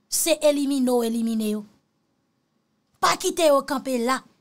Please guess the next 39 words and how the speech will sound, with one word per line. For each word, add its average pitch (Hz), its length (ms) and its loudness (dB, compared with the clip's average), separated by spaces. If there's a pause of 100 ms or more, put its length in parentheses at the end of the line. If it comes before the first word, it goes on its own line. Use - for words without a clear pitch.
y 262 80 -4
ap 220 180 -4
gade 240 340 0
nou. 220 140 -4 (560)
Se 311 160 0
kaka 302 400 -2
vakabo 254 440 0
yo 247 120 2
pou 262 140 0
nou 262 100 4
gaye 262 240 0
son, 269 160 0
yo 247 120 0
m 247 120 0
de 233 80 -2
di 220 120 -6
nou 208 120 -2
sa 202 220 -2
ankò. 196 200 -12 (260)
File 254 360 2
manchèt 208 380 -6
nou. 202 100 -14 (320)
Hein. 196 140 -10 (1120)
Mes 359 120 2
chers 554 280 6
compatriotes, 370 680 4
c'est 349 240 -2
que 370 140 0
toute 466 340 2
activité 330 760 2 (400)
qui 339 80 -2
était 320 200 4
paralysée, 277 760 2 (2250)
nan 311 200 2
kabarè, 302 520 4
nan 269 160 0
jou 285 160 -4
pase 247 460 0
yo, 320 160 -2